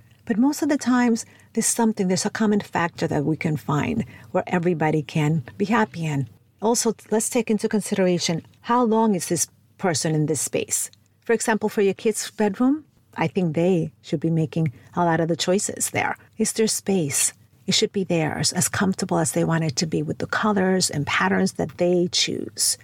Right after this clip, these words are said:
It's a little trickier when it becomes a living room or a dining room or a kitchen. I think for that, the person doing most of the cooking should decide.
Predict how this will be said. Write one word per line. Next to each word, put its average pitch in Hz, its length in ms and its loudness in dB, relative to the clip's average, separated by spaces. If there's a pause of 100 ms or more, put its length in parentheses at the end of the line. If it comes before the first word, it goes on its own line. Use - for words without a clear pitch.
(120)
It's - 120 -4
a 233 40 4
little 311 200 2
trickier 233 500 0
when 185 160 2
it 180 100 0
becomes 175 680 0 (120)
a 196 80 2
living 185 400 2
room 143 440 2
or 151 180 -2
a 143 60 2
dining 165 400 2
room 147 200 2
or 143 100 0
a 139 40 0
kitchen. 156 480 -4 (240)
I 214 40 0
think 220 200 0
for 220 140 -2
that, 190 320 2 (220)
the - 80 0
person 190 340 0
doing 170 180 2
most 165 220 0
of 156 60 -4
the 160 100 -2
cooking 165 320 0
should - 180 -2
decide. - 540 0